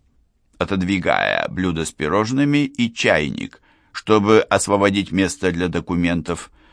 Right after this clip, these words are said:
Слюньмор пододвинул стул и сел рядом. "Первым делом, Ваше Величество, чтобы одолеть монстра, нам нужно собрать об Икабоге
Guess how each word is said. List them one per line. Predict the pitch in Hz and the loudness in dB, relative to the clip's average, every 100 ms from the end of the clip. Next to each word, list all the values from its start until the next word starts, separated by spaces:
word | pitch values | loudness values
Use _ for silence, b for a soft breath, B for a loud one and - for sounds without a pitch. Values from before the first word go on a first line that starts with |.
| B B B - | B B B -10
Слюньмор | - 160 214 202 202 190 | 0 4 4 6 4 4
пододвинул | - 143 123 101 107 143 139 127 | 0 0 0 0 0 2 2 2
стул | - - - 127 131 - - | 0 -10 -2 2 2 0 0
и | 98 | 0
сел | 87 - 98 101 | 0 0 0 2
рядом. | 78 50 - - - - _ _ _ _ _ _ _ _ _ _ | 0 -2 -4 -8 -12 -20 _ _ _ _ _ _ _ _ _ _
"Первым | 87 82 71 73 69 | 0 2 0 -2 -4
делом, | 69 78 92 110 101 | -2 -2 0 -2 0
Ваше | 110 - | -2 -2
Величество, | 104 87 58 - - - 50 50 - _ _ _ _ _ _ | -6 -4 -6 -8 -12 -12 -10 -10 -12 _ _ _ _ _ _
чтобы | - - 117 117 131 | -16 4 4 6 4
одолеть | 131 135 123 131 - | 2 0 0 -2 -2
монстра, | 101 107 110 120 - 117 107 | 2 4 4 2 -2 -2 2
нам | 110 95 | 2 4
нужно | 110 98 104 | 2 2 0
собрать | 90 90 78 87 101 - | 0 -2 0 0 0 0
об | 98 - | -2 0
Икабоге | 101 92 110 92 95 104 123 135 | -4 0 0 2 0 0 -2 -4